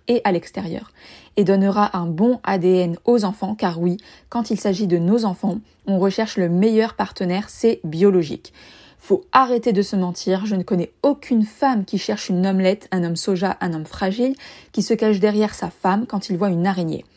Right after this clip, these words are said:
Pour en venir aux femmes libres, je peux savoir à quel moment t'es libre quand tu penses exactement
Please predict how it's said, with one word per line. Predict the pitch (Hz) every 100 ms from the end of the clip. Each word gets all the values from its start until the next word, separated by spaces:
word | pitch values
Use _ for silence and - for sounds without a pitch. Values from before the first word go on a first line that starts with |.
| _ _ _
Pour | - 262
en | 254
venir | 233 220 190
aux |
femmes | 180 180
libres, | 170 190 214 - - -
je | 208
peux | 208
savoir | 196 196 185 240
à | 202
quel | - 202
moment | 196 202 254
t'es | 214
libre | 180 202 208 170 -
quand | 190
tu | -
penses | - 190 -
exactement | 180 170 214 - 214 208